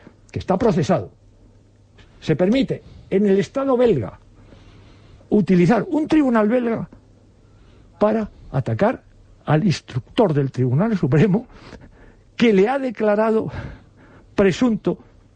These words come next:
delincuente, puesto que está, evidentemente, todavía sin condena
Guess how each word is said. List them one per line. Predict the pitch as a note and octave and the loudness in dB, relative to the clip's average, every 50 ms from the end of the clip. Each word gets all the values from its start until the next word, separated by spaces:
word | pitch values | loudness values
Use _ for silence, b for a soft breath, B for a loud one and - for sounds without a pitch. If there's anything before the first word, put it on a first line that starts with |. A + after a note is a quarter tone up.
| _ _ - | _ _ -4
delincuente, | D#3+ E3 F3+ A3+ - D4+ C4+ A3 - - D#3+ | -4 -2 -2 -2 -2 -4 -4 -4 -6 -8 -6
puesto | - B2+ A2 - B2+ F#2 | -4 -4 -4 -4 -4 -6
que | G2+ | -6
está, | F#2+ - - E3+ F3+ - - - - | -4 -2 -2 -2 -2 -4 -12 -20 -14
evidentemente, | - G#2 G2 G2+ G#2+ A2+ A2 A2+ C3+ E3+ F3+ F3 C3+ G#2+ | -12 -10 -8 -6 -4 -4 -2 0 0 2 2 0 -2 -4
todavía | - G2+ G2 A2+ C3+ D#3 E3 G#3 A#3+ - B B B B B | -4 -2 -2 0 2 2 2 2 0 -2 B B B B B
sin | B - F#3 G#3+ G#3 G3 b b b b b | B -2 -2 -2 -2 -4 b b b b b
condena | - C3+ C#3+ D#3 E3 D#3+ D#3 D3 | -2 0 2 2 2 2 0 -2